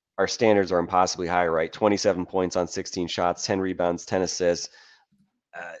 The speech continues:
you know, let's start with that, right? Like, m-, for mere mortals, those are awesome numbers. Uh, for Giannis, I sort of felt like, "Man, why wasn't he able to attack Sabonis a little bit more?" And, you know, Sabonis was just, Sabonis had a great night, nine out of ten shooting,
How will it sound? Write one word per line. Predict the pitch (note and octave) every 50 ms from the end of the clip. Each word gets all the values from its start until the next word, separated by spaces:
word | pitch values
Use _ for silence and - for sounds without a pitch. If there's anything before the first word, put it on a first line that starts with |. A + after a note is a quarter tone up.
| _ _
you | - A#2 A2
know, | G2 F2 - - G2+
let's | G#2 G#2 - -
start | - B2 G2 F2+
with | F#2 F2+ D#2+
that, | E2+ F2 E2 D2+ C2 - -
right? | F2+ E2 E2+ F2 F2+ -
Like, | F2 F2 E2+ - _ -
m-, | - G2+ G2+ G2 -
for | - A#2
mere | G#2+ G#2+ G#2+ G2+
mortals, | F#2+ F#2 F#2 F#2 G2 F#2 F2 E2+ E2 -
those | G2 F#2 F2 F2
are | F2+ E2 C#2
awesome | B1+ D2+ E2+ F2+ - A2 F#2 E2+
numbers. | F2 F2 F2+ - F2 E2 E2 E2 - - _ _ _ _ _ _ _ -
Uh, | F#2 F#2 F2+ F2 E2+ E2 -
for | - - A2+ G#2+
Giannis, | G2+ G2 G2 G2 G2+ G2 F#2 F2+ - - - - -
I | F#2 F2+
sort | F2+ - - A#2 G2
of | F2 -
felt | - F#2 F2 E2
like, | E2+ E2 D#2+ _ - -
"Man, | G#2+ D#3+ D#3+ A2+ F#2
why | F2+ G2 B2
wasn't | D3+ B3 D#3 B2 A#2+
he | A#2+
able | A#2+ A#2+ A#2+
to | - F#2 F2
attack | E2 - - G#2 G2+ G2+ -
Sabonis | - F#2 E2 F2 F#2 A2+ C#3 - - -
a |
little | - D#2+ E2 E2
bit | D#2+ -
more?" | E2 E2 D#2+ D#2+ E2 E2+
And, | E2 D#2+ D#2 _ _ _ _ _ _ _ _ -
you | F2
know, | F2
Sabonis | - - - - G2 A#2 B2 A#2 - -
was | - F2+ E2+ -
just, | - F#2 E2 - - _ _ _ _ -
Sabonis | - - - B2 D3+ C3+
had | A#2+ F2+
a | -
great | - - F2 A2+ A#2 -
night, | - B1+ C2 - -
nine | C2+ D2+ E2+ F2+ G2+ A2
out | A#2 A2 G2+
of | F#2
ten | - - A2 G#2
shooting, | G2+ - - G#2 G2+ G2+ G2+ G2+ F#2+ F#2+